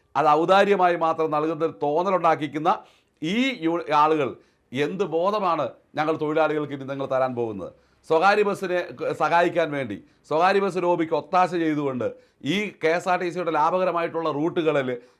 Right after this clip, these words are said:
ഈ, ഏഹ്, ഡ്യൂട്ടി പരിഷ്കരണത്തിൻ്റെ പേരിൽ ത-, തിരിമറി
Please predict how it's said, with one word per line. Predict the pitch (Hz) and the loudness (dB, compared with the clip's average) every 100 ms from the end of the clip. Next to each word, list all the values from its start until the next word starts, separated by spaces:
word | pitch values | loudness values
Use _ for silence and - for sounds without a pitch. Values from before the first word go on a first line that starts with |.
| - 147 | -8 -6
ഈ, | 202 196 135 | -4 -4 -2
ഏഹ്, | 143 | 0
ഡ്യൂട്ടി | 147 180 202 | 0 0 0
പരിഷ്കരണത്തിൻ്റെ | 180 165 180 160 160 160 | 0 -4 -4 -4 -4 -4
പേരിൽ | 156 160 175 - _ - | -2 -4 -6 -16 _ -4
ത-, | 135 123 143 | -4 -4 -4
തിരിമറി | 160 214 233 | -2 0 2